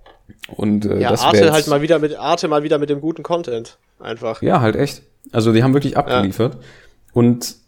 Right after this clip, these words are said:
Speaker 1: letztens, ähm, bin ich dann noch einfach spontan beim Rubrikendurchgehen auf die Filme-Rubrik gekommen und hab dann, ähm, per Zufall,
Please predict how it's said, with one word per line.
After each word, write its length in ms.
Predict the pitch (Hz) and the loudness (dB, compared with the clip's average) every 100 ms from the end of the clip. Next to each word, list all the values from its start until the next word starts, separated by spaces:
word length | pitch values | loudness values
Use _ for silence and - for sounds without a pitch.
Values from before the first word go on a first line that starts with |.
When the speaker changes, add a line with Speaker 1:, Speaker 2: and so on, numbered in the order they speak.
| _ | _
Speaker 1:
letztens, 880 | 98 117 135 - 180 180 - - - | 0 0 0 -2 -2 -2 -4 -8 0
ähm, 560 | 120 120 123 123 123 113 | 4 6 6 2 0 2
bin 140 | 131 | 2
ich 120 | 139 | 2
dann 140 | - 113 | 0 2
noch 300 | 120 127 - | 0 0 -4
einfach 300 | 117 117 - | 0 -2 -4
spontan 1120 | - 107 - 107 123 147 143 - 175 - - - - | 0 0 2 4 4 4 0 -4 -8 -10 -10 -18 -12
beim 680 | 208 185 98 104 101 101 98 | -12 0 4 6 4 2 0
Rubrikendurchgehen 840 | 104 117 127 143 113 110 113 110 | 0 0 2 4 4 4 2 4
auf 220 | 98 98 | 4 2
die 280 | - 101 101 | 2 2 2
Filme-Rubrik 600 | - 131 165 151 143 139 | 2 4 4 2 0 -4
gekommen 340 | - - 123 123 | -6 0 0 0
und 120 | 107 | -2
hab 200 | 120 - | -4 2
dann, 340 | 113 113 113 107 | 2 4 0 2
ähm, 380 | 104 104 104 104 - - - - | 4 4 2 0 -6 -20 -6 -2
per 140 | 120 | 0
Zufall, 580 | - 165 - 76 98 | 2 0 2 4 4